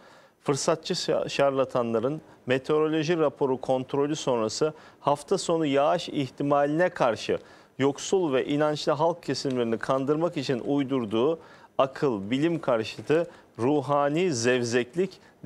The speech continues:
din avcılığı." diyor. Bakın bir diğeri, bir diğeri Necati Tüfekçi isimli, bu da gazeteciymiş, yazarmış. Diyor ki, "Erbaş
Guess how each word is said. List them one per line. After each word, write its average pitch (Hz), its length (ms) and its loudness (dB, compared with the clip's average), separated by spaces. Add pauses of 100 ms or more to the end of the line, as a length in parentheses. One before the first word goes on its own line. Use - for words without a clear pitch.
din 151 200 2
avcılığı." 98 720 2
diyor. 95 180 -2
Bakın 107 240 -2 (560)
bir 165 180 -2
diğeri, 208 420 2 (500)
bir 151 180 -2
diğeri 180 420 2 (600)
Necati 170 520 2
Tüfekçi 175 500 0
isimli, 127 300 0
bu 135 80 -2
da 147 80 4
gazeteciymiş, 131 1040 -2
yazarmış. 120 720 0
Diyor 185 180 2
ki, 185 280 -2 (300)
"Erbaş 165 640 2